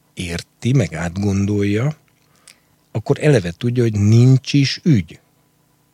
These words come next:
Ez nem ügy. Ö, nincs mivel foglalkozni,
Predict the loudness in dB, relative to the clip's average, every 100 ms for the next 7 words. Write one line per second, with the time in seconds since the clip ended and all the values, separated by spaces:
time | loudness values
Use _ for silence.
0 | _ -20 _ _ -12 -8 -2 0 2 0
1 | -4 -10 _ _ _ -20 _ _ -8 -2
2 | 0 0 -2 -4 _ _ _ _ _ _
3 | _ _ -4 4 4 4 4 2 4 2
4 | 2 0 0 -4 -6 -12 -14 -14 -14